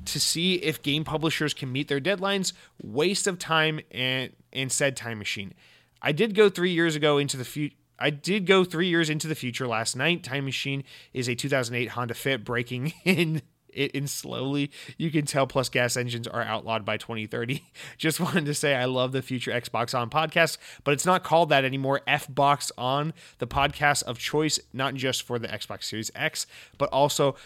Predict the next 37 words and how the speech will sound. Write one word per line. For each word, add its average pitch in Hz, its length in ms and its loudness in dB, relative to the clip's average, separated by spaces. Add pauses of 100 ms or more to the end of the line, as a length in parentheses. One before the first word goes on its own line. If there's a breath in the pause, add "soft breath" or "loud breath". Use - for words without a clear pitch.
for - 240 -2
F-bombs. 120 720 0
Lots 123 260 0
of 139 140 -8
corporate 139 400 0
support. 160 480 2
People 165 260 -2
gave 139 360 2
up 131 220 -2
<laughs> - 40 -14
limiting 139 580 -2
swearing 127 560 0 (260 loud breath)
after 131 320 4
twenty 131 300 -2
twenty. 151 380 0 (240 loud breath)
So - 200 2
congrats, 143 560 4
you 165 120 2
made 156 240 6
the 160 60 6
world 143 300 4
rethink 131 420 -2
things 131 340 -2
and 131 320 -2
<laughs> - 40 -8
in 175 180 2
the 165 80 6
future. 151 500 0 (600 loud breath)
And 170 200 2
sweet 175 300 -4
fucking 143 420 -6
Sam's 147 340 -4
Club 143 220 -4
Pizza 143 380 0 (260 loud breath)
is 139 180 0
a 131 60 -2
chain. 156 580 2